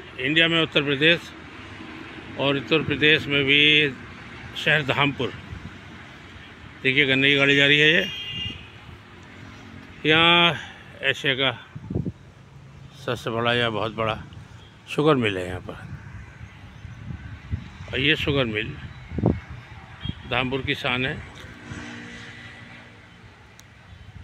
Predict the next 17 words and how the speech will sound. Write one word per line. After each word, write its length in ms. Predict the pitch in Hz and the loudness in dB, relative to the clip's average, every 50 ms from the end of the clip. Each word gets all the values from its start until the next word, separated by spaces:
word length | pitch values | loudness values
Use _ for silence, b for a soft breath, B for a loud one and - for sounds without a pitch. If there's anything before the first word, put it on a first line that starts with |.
| - - - - - - - - - - - | -20 -20 -20 -20 -20 -20 -20 -20 -20 -12 -6
और 240 | 127 127 131 131 127 | 0 0 2 0 0
मैं 160 | 127 127 131 | 0 0 2
ये 120 | 135 143 135 | 4 2 2
कहूँगा, 460 | - 156 135 120 107 98 98 113 143 - - - - - - - - - - - - - - - - - - - - - - - - - - - - - - - - - - - | 2 -2 -4 -4 -4 -4 -6 -6 -8 -10 -18 -20 -20 -20 -20 -20 -20 -20 -20 -20 -20 -20 -20 -20 -20 -20 -20 -20 -20 -20 -20 -20 -20 -20 -20 -20 -20 -20 -20 -20 -20 -14 -2 2
इस 260 | 156 165 156 - - | 2 2 2 2 -2
वक्त 200 | 170 - - - | -4 -4 -4 -4
मैं 440 | 156 151 151 151 156 156 160 165 - - - - - - - - - - - - - - - | 0 4 6 6 8 8 6 4 2 -2 -14 -16 -14 -16 -16 -16 -18 -20 -20 -20 -20 -18 -16
धामपुर 460 | - 110 131 143 143 151 143 160 160 156 | -12 -8 -6 -4 -4 -4 -4 -4 -4 -2
में, 440 | 147 135 127 123 123 123 127 131 - - - - - - - - - | -2 -2 0 2 2 2 0 -2 -4 -10 -14 -14 -14 -14 -16 -20 -14
धामपुर 460 | - - 131 139 139 135 - 160 143 | -10 -6 -6 -6 -6 -6 -6 -6 -6
से 200 | - - 160 151 | -4 -2 -2 -2
नगीना 420 | 147 131 123 117 120 143 156 160 160 | 0 -2 -4 -4 -4 -4 -2 -2 -2
की 180 | - - 151 143 | -2 -2 -4 -4
रोड 220 | 127 120 113 104 | -4 -4 -8 -8
पर, 180 | 92 - - 107 | -8 -10 -10 -8
नगीना 440 | 107 107 104 104 131 139 156 156 135 | -8 -8 -4 -2 -2 0 2 0 0
हाईवे 280 | 107 110 98 98 98 | 0 -2 -4 -4 -8